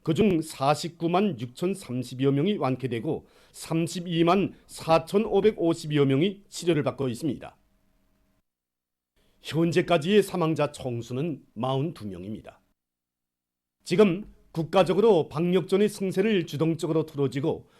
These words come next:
전염병 전파 사태를 신속히 억제하기 위한 긴급 대책들이 전격적으로 취해지고 있습니다. 모든 도시군들이 지역별로 완전히 봉쇄되고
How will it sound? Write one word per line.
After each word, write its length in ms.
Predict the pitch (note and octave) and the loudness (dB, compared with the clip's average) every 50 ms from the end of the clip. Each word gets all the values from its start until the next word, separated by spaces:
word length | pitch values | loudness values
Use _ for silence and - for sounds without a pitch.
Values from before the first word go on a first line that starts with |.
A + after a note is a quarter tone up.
| _ | _
전염병 680 | - - D#3+ E3 F3 G3 G3 G3+ G3+ G#3 G#3 G3 F#3+ - | -6 -2 0 4 4 6 4 4 4 4 2 2 2 0
전파 340 | - D#3+ E3 D3 C#3 D#3 - | -2 -2 -2 -2 -2 -4 -2
사태를 480 | - D#3 D3+ - D3+ F3 F#3 E3 C#3 | -2 -4 -4 -2 0 0 2 0 0
신속히 560 | - - - E3 E3 E3 E3+ F3+ F3+ - A3+ | -2 -4 -4 -4 -4 -2 -4 -4 -4 -4 -6
억제하기 500 | A3+ G3 E3 - - F3+ F3 E3 D3 E3 | -6 -6 -8 -6 -2 0 0 0 0 0
위한 240 | D3+ D#3+ F3 G3 G#3 | 2 2 2 2 0
긴급 340 | - - D#3 D#3 C#3 C#3+ C#3 | -2 -4 -4 -2 -2 -4 -4
대책들이 640 | - A#2 A#2+ A#2 - A#2 - - B2+ F3+ D#3 A#2 - - _ _ - | -6 -8 -8 -8 -10 -10 -8 -6 -4 -4 -4 -4 -6 -10 _ _ -6
전격적으로 680 | - D#3+ D#3+ E3+ F3 D3+ G3+ F3+ F#3+ G3 E3+ F#3+ G#3+ G#3 | -2 0 0 0 2 2 2 2 4 4 4 4 4 2
취해지고 420 | - - F3+ D#3+ C#3 A2+ C3 C#3 | 0 0 0 0 0 0 0 0
있습니다. 460 | C3 A#2 - B2+ G2 - - - - _ _ _ _ _ _ _ _ _ _ _ _ _ _ _ _ _ _ _ _ _ _ _ _ _ _ _ _ _ _ _ _ _ _ _ _ _ _ _ | -2 -2 -4 -6 -8 -10 -12 -18 -20 _ _ _ _ _ _ _ _ _ _ _ _ _ _ _ _ _ _ _ _ _ _ _ _ _ _ _ _ _ _ _ _ _ _ _ _ _ _ _
모든 600 | - - C3+ D#3+ E3+ F#3+ G#3 - A#3 A#3+ A#3 A3 | -6 0 2 4 6 6 6 6 6 2 2 0
도시군들이 960 | - B2+ D#3 F3 F#3 F3 F3 - F3+ D#3 - D3+ D#3 D3+ C#3 D3+ C3 A2+ F3+ - _ _ _ _ | 0 0 2 2 2 2 0 -4 -6 -4 -2 -2 -2 0 0 0 -2 -2 -6 -12 _ _ _ _
지역별로 720 | - - F3 F3+ F3+ E3+ - G3+ G3 F#3+ G#3 A3 G#3 E3 | -4 0 2 2 2 2 2 2 4 6 8 8 8 6
완전히 520 | C#3 C3+ D3 E3 E3 C#3+ E3 E3+ E3+ E3 | 4 2 2 2 0 0 2 2 2 2
봉쇄되고 640 | E3+ - D3 C#3+ - D3 C#3 C#3+ D3+ C#3 G#2 - - | 0 -2 -6 -4 -2 -2 0 0 0 -2 -4 -10 -14